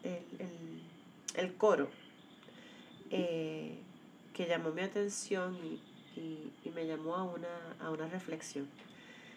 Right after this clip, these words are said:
Dice, "Es que tu amor es inmenso, oh incalculable, incondicional.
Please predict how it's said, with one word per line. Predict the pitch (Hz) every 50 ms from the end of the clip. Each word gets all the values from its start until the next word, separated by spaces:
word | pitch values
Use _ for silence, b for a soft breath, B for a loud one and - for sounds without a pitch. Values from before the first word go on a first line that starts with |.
| B B B - - -
Dice, | - 175 170 - - - 170 160 160 - - 180
"Es | 180 180 -
que | 208 202
tu | 202 - 196
amor | 190 190 190 190 202 214 233 226 -
es | - 190 185 - -
inmenso, | 202 202 190 180 170 160 156 160 160 156 - - 156 156 - - - -
oh | - 185 220 240 247 - - - - -
incalculable, | 220 226 220 208 - - 202 196 185 185 - - - 165 160 156 151 151 151 151 151 151 147 - - - - - - - - - -
incondicional. | 208 240 247 247 226 214 202 185 185 180 165 165 - 156 151 143 147 143 143